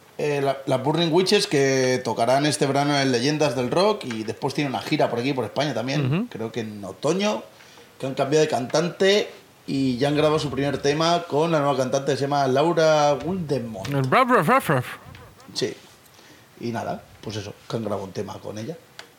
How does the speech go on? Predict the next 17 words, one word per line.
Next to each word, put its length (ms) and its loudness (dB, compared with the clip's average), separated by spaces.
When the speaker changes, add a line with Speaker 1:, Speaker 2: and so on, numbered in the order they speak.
Speaker 1:
y 80 -10
que 120 -10
estarán 320 -8
por 120 -12
aquí 200 -12
Speaker 2:
Pues 100 -4
muy 220 -2
bien. 140 -4
Speaker 1:
en 300 -12
agosto. 380 -10
Speaker 2:
Eh, 520 4
los 300 4
que 140 4
igual 560 4
no 260 4
están, 580 2
eh... 880 2